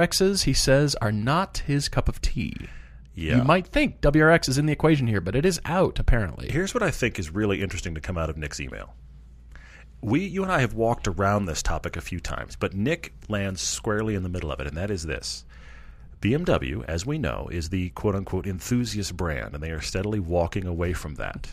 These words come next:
Speaker 1: <laughs> Desperately trying to do everything they can to
Speaker 2: You
Speaker 1: get
Speaker 2: know,
Speaker 1: rid of that.
Speaker 2: doesn't mean they don't have cars like that still, obviously,
Speaker 1: Yeah.
Speaker 2: but they're walking away from that.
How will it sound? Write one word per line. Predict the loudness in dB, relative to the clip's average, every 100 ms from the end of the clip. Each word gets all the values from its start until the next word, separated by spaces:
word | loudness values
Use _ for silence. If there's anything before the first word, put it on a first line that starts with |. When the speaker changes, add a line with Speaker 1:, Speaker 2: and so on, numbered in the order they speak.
| -4 -4 -10
Speaker 1:
<laughs> | -10 -10 -10 4
Desperately | 6 8 6 4
trying | 4 4 4
to |
do | 2 2
everything | 2 2 2
they | 0
can | 0 0 0
to | -2 -6 -8
Speaker 2:
You | -4
Speaker 1:
get | -2
Speaker 2:
know, |
Speaker 1:
rid | 2 2
of | 2
that. | 2 2 4
Speaker 2:
doesn't | 6 6 4
mean | 0
they | 2
don't | 2 2
have | 0 0
cars | 0 0
like | 0 0
that | -2
still, | -2 0 -2 0
obviously, | 0 2 2
Speaker 1:
Yeah. | 2
Speaker 2:
but | 0
they're | -2
walking | 0 0 0 -4
away | -2 0 0
from | -2 -8
that. | -10 -12 -14